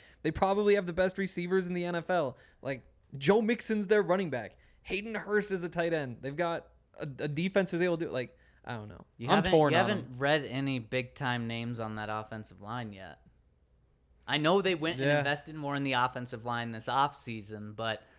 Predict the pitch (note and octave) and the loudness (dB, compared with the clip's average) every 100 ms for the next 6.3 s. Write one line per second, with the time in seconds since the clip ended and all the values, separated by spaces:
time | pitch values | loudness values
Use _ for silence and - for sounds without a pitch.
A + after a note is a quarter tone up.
0 | _ - C#3 D3+ E3+ D3 B2+ C#3 B2+ A#2 | _ -2 2 2 2 0 -2 -2 -4 -2
1 | B2 B2 B2+ C3 B2+ A#2+ A2+ C#3 B2 A#2+ | -4 -4 -4 -4 -4 -6 -4 -2 -2 -4
2 | A#2+ B2 A2+ A2+ A2+ A2 A#2 B2 A#2+ A#2 | -6 -6 -6 -6 -6 -4 -2 0 0 -2
3 | A2 A2+ A2+ A2 G#2 G2+ - A2 F#2+ - | -4 -2 -2 -4 -12 -16 -14 -14 -14 -20
4 | - - _ _ - F3+ G3 G#3 G#3 - | -20 -20 _ _ -12 -4 0 0 0 0
5 | F#3 G3+ G#3 G#3 G3+ F#3+ F#3+ - - F3 | 2 2 0 -2 -4 -6 -10 -10 -6 -6
6 | F3 F3 F3 | -4 -6 -8